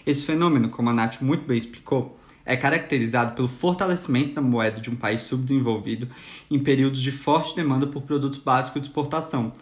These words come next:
como é o caso da extração de recursos naturais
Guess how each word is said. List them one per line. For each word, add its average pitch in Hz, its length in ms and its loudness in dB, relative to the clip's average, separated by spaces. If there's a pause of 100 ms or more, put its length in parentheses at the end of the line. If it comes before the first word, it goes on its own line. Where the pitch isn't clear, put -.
(100)
como 123 180 2
é 117 60 4
o 117 80 0
caso 120 220 0
da 123 80 2
extração 135 500 -2
de 127 100 -2
recursos 139 320 -4
naturais 139 540 -2